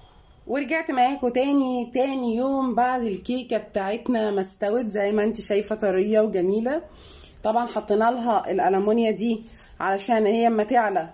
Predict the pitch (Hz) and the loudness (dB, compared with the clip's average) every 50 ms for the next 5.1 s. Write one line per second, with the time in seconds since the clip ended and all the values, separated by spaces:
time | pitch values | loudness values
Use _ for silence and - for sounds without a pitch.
0 | - 180 185 190 190 190 - - 208 196 190 185 185 190 170 170 185 180 175 175 | -8 -2 -2 -2 -2 -2 -6 -4 -2 -2 -2 0 -2 -4 -2 -2 -2 0 0 0
1 | 170 165 160 - - - 165 190 190 196 - 247 247 247 - - 226 214 220 220 | -2 -2 -4 -6 -6 -4 -2 -2 -2 -2 -2 -2 -2 -2 -4 -2 0 2 2 2
2 | 233 233 233 - 233 214 208 208 226 247 277 330 381 - - - - - - - | 2 -2 -2 -4 -4 -2 0 0 0 2 0 0 -2 -4 -8 -16 -20 -20 -20 -16
3 | - - 196 208 233 254 262 254 - - 226 226 240 254 262 254 247 233 202 208 | -6 -2 -2 0 0 0 -2 -4 -2 2 4 4 4 4 0 -2 -4 -4 -2 -2
4 | 202 190 190 190 185 185 180 180 180 202 208 214 226 - - 208 220 226 240 262 | 0 0 2 2 2 2 0 0 0 -2 -2 -2 -2 -2 -2 -4 -4 -4 -2 -4
5 | 311 392 | -4 -6